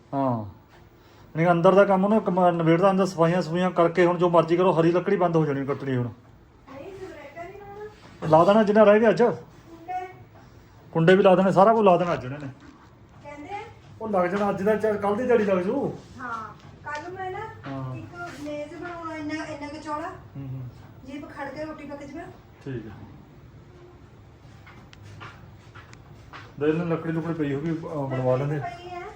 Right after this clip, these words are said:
Speaker 1: ਹੂੰ, ਦੇਖ ਲੈਂਦੇ ਆ। ਤੇ ਜੋ ਵੀ ਆ,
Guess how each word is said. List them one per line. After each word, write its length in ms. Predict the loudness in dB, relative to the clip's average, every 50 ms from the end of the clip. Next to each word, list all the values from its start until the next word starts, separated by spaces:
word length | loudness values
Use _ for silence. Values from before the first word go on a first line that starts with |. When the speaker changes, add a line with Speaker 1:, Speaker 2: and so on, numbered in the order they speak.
| -20 -20 -20 -16 -10 -6
Speaker 1:
ਹੂੰ, 420 | -4 -2 0 0 2 2 2 4
ਦੇਖ 220 | 4 6 4 4 4
ਲੈਂਦੇ 260 | 2 2 2 2 2
ਆ। 120 | 0 -2 -6 -12 -18 -20 -20 -20 -18 -18 -18 -18 -18 -20 -20 -20 -20 -20 -20 -20 -20 -20 -20 -20 -20 -20 -20 -20 -20 -20 -20 -20 -20 -18 -8 -4
ਤੇ 80 | -2 0 2 2 2 0 0 0 -2 -2 -4 -6 -8 -12 -16 -20 -20 -20 -20 -20 -20 -20 -20 -20 -16 -16 -16 -16 -14 -14 -8
ਜੋ 240 | -4 0 0 0 2
ਵੀ 180 | 2 2 4
ਆ, 120 | 4 2